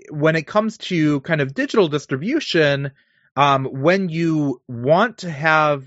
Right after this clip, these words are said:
the illusion of rivalrousness, um, you know, proprietary companies sometimes actually turn to either D R M or legal tools to kind of, you know,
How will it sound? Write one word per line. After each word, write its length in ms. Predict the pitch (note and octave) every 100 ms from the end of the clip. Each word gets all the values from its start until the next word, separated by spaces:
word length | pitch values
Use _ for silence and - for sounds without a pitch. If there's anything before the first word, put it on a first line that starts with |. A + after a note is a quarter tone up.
| A#2+
the 240 | C3+ C3+
illusion 840 | C3 B2+ B2 C#3 G3 A3+ - D3+
of 120 | A#2+
rivalrousness, 1000 | A2 A2+ A2+ A2+ G#2+ G#2 A2+ G#2+ G#2 - _ _ _
um, 180 | - A2+
you 60 | C3
know, 100 | B2
proprietary 640 | C3 - D#3+ E3 E3+ D3+
companies 460 | C3 C#3+ C#3 C3 -
sometimes 540 | C3 C3 C#3+ B2+ A#2
actually 460 | A2 C3 - C3 A2+
turn 280 | - C3+ B2+
to 320 | B2+ A2+ A2 _ - -
either 340 | B2+ C3+ C3
D 220 | B2 C#3 C3
R 160 | A#2+
M 260 | D3+ F3 D#3+
or 120 | A#2+
legal 340 | C#3 F#3 E3+
tools 460 | D3+ - C#3+ C3+ B2
to 80 | B2
kind 220 | C#3+ C#3
of, 240 | C3 A#2 A#2
you 100 | B2
know, 360 | A#2 A2 A2